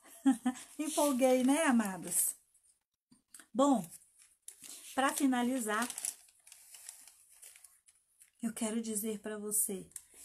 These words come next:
que você é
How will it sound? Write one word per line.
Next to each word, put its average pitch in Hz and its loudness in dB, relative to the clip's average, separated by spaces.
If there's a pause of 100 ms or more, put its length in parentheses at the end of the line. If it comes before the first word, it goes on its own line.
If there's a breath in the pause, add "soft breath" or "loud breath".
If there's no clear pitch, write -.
(180 loud breath)
que 240 -4
você 233 -2 (960 soft breath)
é 220 0